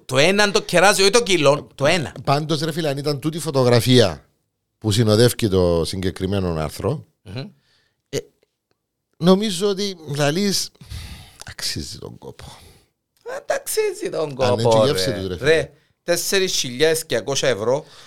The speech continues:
Speaker 1: αγοράζεις το ποστάνι ούλον του ανθρώπου και αγοράζεις και, και, και το αυτοκίνητο να πιένει να τα πουλάς τα κεράζια, ρε.
Speaker 2: Ναι, αλλά που μου το έστειλες στην είδηση, είπα σου κάτι.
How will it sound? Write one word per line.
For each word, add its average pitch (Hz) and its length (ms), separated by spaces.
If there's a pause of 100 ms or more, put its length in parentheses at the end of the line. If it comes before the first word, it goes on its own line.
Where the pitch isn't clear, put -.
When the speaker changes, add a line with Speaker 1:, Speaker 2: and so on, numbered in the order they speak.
(100)
Speaker 1:
αγοράζεις 156 500
το 196 140
ποστάνι 165 540
ούλον 175 280
του 170 80
ανθρώπου 147 600 (400)
και - 120
αγοράζεις 156 420
και, 190 160 (580)
και, 113 300
και 101 100
το 131 100
αυτοκίνητο 156 520
να 165 160 (500)
πιένει 123 200
να 165 140
τα 185 100
πουλάς 139 220
τα 160 80
κεράζια, 82 420
ρε. 73 60
Speaker 2:
Ναι, 139 100
αλλά 135 160
που 143 100
μου 143 120
το 139 60
έστειλες 147 320
στην 113 140
είδηση, 107 340
είπα 165 140
σου 165 180
κάτι. 85 320